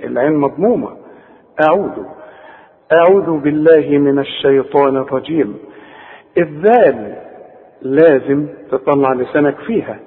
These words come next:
أعوذ. خلاص؟ أعوذ بالله. أعوذ بالله من الشيطان.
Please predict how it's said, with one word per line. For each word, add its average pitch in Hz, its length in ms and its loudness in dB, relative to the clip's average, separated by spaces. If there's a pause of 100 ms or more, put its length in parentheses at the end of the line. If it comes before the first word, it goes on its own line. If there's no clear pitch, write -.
(360)
أعوذ. 151 560 0 (1000)
خلاص؟ - 420 -6 (800)
أعوذ 180 540 0 (440)
بالله. 185 760 2 (1200)
أعوذ 147 340 0
بالله 165 760 2 (580)
من 151 320 2
الشيطان. 165 1300 2